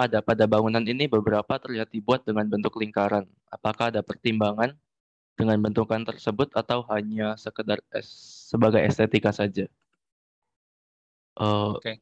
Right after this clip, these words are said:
Speaker 1: untuk pertanyaan dari Geraldo Alvin dari kelompok enam juga, eh, permisi izin bertanya, Pak, apakah ada pertimbangan pada ruang desainer studio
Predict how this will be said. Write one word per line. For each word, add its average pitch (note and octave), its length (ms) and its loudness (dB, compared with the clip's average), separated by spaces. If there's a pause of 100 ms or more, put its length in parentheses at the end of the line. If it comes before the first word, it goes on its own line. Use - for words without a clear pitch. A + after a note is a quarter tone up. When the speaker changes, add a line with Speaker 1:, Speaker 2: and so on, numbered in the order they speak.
Speaker 1:
untuk A2+ 240 0
pertanyaan A#2 560 -2
dari G#2+ 320 2
Geraldo G#2 400 2
Alvin A#2 720 -4
dari G#2+ 160 -8
kelompok A2 320 -2
enam A2 160 -2
juga, G#2 400 0 (880)
eh, G#2 160 0
permisi A#2 400 0
izin A#2 240 -2
bertanya, A2 400 -4
Pak, - 320 -4
apakah A#2+ 560 0
ada G#2 320 0
pertimbangan A2+ 720 -2
pada G#2+ 320 0
ruang G#2+ 240 0
desainer G#2 400 -2
studio A2 560 2